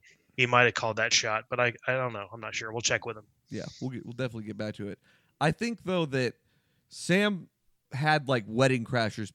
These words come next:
Speaker 2: placed in a really nice spot because it, it was a lot of serious movies up to that point, and it really took the edge off a little bit,
Speaker 1: It
Speaker 2: you
Speaker 1: was,
Speaker 2: know?
Speaker 1: it was the inflection point for sure.
Speaker 2: Yeah.
Speaker 1: Um, Wedding Crashers is a good pick.
Speaker 2: It's a
Speaker 1: Uh,
Speaker 2: great
Speaker 1: I'm, is,
Speaker 2: movie.
Speaker 1: is that the one where it's "Mom, the meatloaf fuck,"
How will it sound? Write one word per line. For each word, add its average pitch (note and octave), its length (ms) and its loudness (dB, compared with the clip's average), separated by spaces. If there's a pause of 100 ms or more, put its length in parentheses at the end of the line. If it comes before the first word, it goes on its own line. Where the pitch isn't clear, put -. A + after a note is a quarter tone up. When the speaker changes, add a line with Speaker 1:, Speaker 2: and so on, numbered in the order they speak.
(160)
Speaker 2:
placed B2 360 0
in B2 80 2
a A2 60 0
really A2+ 260 0
nice G#2+ 320 0
spot - 500 -6
because A#2+ 300 -4
it, B2 100 -4 (640)
it C3 80 0
was B2+ 120 0
a B2 60 -2
lot C3+ 240 4
of C3+ 60 0
serious C3+ 560 2
movies A2+ 500 2
up - 240 -6
to A#2 120 -4
that G#2 240 -6
point, A2+ 260 -4
and G#2+ 100 -6
it - 100 -10
really G#2+ 320 -6
took - 280 -10 (100)
the G2 280 -10
edge G2+ 260 -6
off - 240 -12
a - 40 -14
little E2 200 -12
bit, - 240 -14
Speaker 1:
It D#3+ 40 6
Speaker 2:
you D#3+ 40 8
Speaker 1:
was, D#3 100 4
Speaker 2:
know? D#3 60 0
Speaker 1:
it D#3 80 -2
was D3+ 100 -2
the C#3+ 100 8
inflection B2 460 4
point A2+ 280 -6
for B2+ 120 -8
sure. A2+ 420 0
Speaker 2:
Yeah. A#2+ 460 0
Speaker 1:
Um, A2 160 -10 (160)
Wedding A3 240 2
Crashers A2+ 440 2
is G#2+ 100 -6
a A2 80 -4
good G2 240 -8
pick. - 420 -10 (220)
Speaker 2:
It's A2 140 -2
a - 40 -4
Speaker 1:
Uh, G#2 80 -2
Speaker 2:
great D3 180 4
Speaker 1:
I'm, A#2 120 -8
is, - 20 -12
Speaker 2:
movie. A2 280 -4 (540)
Speaker 1:
is A#2+ 100 -4
that A3 120 0
the A#3+ 60 -12
one E3+ 160 -4
where D3+ 120 -2
it's A#2 200 -2
"Mom, B2 360 -2
the A2+ 100 -2
meatloaf A#2 380 -8
fuck," B2+ 380 -6